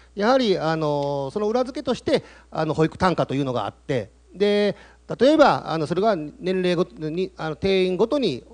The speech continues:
保育単価が違うというのは、やはりそれは一定の、あのー、保育を、あの、担保すると、行政としてはっていう、あのー、制度だと私は思ってるんですね。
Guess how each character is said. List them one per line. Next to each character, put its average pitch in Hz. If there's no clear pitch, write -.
保 160
育 156
単 180
価 139
が 127
違 190
う 320
と 208
い 165
う 151
の 120
は、 104
や 151
は 214
り 196
そ 196
れ 214
は 220
一 190
定 190
の、 226
あ 160
の 143
ー、 -
保 180
育 175
を、 247
あ 143
の、 139
担 202
保 127
す 180
る 190
と、 139
行 151
政 127
と 113
し -
て -
は 107
っ -
て 220
い 247
う、 247
あ 170
の 170
ー、 147
制 220
度 147
だ 120
と 110
私 -
は 127
思 160
っ -
て -
る 131
ん -
で 92
す 98
ね。 202